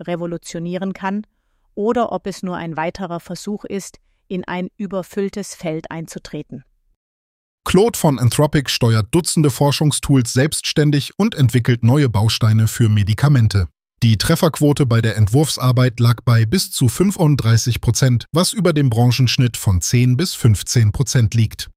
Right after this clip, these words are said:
Speaker 2: Die Unabhängigkeit der Überprüfung bleibt jedoch fraglich, was die Glaubwürdigkeit dieser Ergebnisse betrifft.
Speaker 1: Open A I hat nach einem Sicherheitsvorfall bei Hugging Face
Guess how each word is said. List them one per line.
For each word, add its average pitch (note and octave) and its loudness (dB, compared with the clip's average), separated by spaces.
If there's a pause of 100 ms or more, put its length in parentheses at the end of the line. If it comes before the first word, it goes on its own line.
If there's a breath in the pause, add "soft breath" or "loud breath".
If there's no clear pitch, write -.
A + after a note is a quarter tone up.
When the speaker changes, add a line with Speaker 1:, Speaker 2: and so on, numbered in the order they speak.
(100)
Speaker 2:
Die A2 2
Unabhängigkeit D#3 0
der A2 0
Überprüfung A#2+ 2
bleibt A3+ -2
jedoch D#3 0
fraglich, A#2 0
was E3 -2
die G#3+ -2
Glaubwürdigkeit A#2 0
dieser G#2+ 2
Ergebnisse C3 0
betrifft. - -2 (800)
Speaker 1:
Open C#4+ 0
A G3 -6
I A3 -8
hat - -6
nach G#3 -4
einem F3 -10
Sicherheitsvorfall G#3+ -6
bei D#3 -10
Hugging E3+ -8
Face G#3+ -8